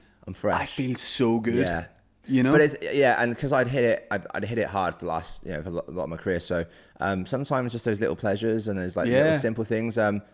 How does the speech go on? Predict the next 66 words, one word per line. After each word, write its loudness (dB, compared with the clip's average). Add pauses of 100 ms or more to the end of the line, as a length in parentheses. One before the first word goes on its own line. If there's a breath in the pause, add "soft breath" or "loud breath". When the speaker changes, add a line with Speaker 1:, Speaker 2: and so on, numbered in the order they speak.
(460 soft breath)
Speaker 1:
sometimes 0
when 4
it, -2
when 4
something's -4
built 2
up 0
to -14
be, 2
like, 2
really 0
big, 0
I 2
actually -2
do -4
the 0
opposite -2
and, -6
like, -4
I -2
just, -8
like, -4
go, -2
"Oh, -2
I'm -8
just -14
gonna -10
chill -10
Speaker 2:
Hun-, -4
Speaker 1:
tonight." -8
Speaker 2:
hundred 2
percent. -6
Like, 0
the -6
first 0
time 4
I 0
did -4
the -2
Ulster -4
Hall, -2 (100)
I -4
was, -6 (200)
I -2
had 0
my -2
car -2
with 0
me, 0 (360 soft breath)
and, -2
uh, -2
Speaker 1:
You -8
Speaker 2:
so 0
I 4
was 4
Speaker 1:
drove? -2
Speaker 2:
like, -14
"What'll 2
do -2
is -2
I'll -6
go -2
home." -4
What -2
is -2
it? 2